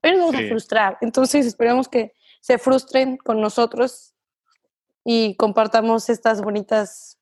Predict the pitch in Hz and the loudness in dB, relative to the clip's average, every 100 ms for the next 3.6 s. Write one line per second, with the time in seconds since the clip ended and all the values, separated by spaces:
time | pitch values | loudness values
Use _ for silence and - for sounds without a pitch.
0 | _ _ 247 233 - 233 220 208 208 202 | _ _ 0 0 0 0 -2 -2 0 0
1 | 190 185 _ _ _ _ - - - - | -2 -6 _ _ _ _ -6 -4 -4 -10
2 | _ _ - _ 127 151 165 127 120 120 | _ _ -20 _ 0 2 2 2 2 4
3 | 120 117 110 - 123 | 2 2 0 -4 -14